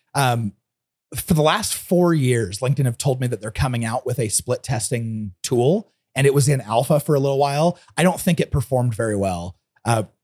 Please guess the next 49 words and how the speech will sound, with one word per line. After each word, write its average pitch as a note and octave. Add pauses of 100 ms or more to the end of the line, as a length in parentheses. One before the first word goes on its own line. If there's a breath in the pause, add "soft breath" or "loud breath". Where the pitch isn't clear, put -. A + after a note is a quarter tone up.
right F3
now, E3
we D3+
really F3+
have D3+
two C#3+
options D#3
for D3
bidding. C3
I C#3
mean, B2
much B2+
like A2 (300)
Google B2+
Ads G#2+
back G2
in C3
the A2
day, G#2+ (300 soft breath)
uh, A2+ (120)
but - (480)
we C#3
can B2 (100)
either A#2 (180)
optimize D#3+
our C3+
creative C3
for C#3
click-through C3
rate, B2+
which B2
is A2+
what B2
I A#2+
recommend A#2+
and A#2+
what -
they G#2+
recommend, A#2 (180)
and G2+
I A2
can G#2+
explain A2
why. A#2 (440)
The D3+
other F#3+
option C3
is, A#2 (160)
um, A2